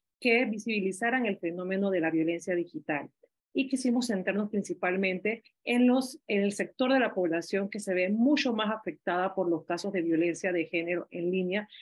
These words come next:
que son las mujeres, la comunidad L G B T I Q plus y las minorías étnicas, en el caso de muchos países de Centroamérica, las comunidades indígenas y los afrodescendientes.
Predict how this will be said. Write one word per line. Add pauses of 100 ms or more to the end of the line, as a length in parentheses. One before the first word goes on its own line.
(140)
que
son
las
mujeres, (260)
la
comunidad
L
G
B
T
I
Q
plus (320)
y
las
minorías (100)
étnicas,
en
el
caso
de
muchos
países
de
Centroamérica, (180)
las
comunidades
indígenas
y
los
afrodescendientes.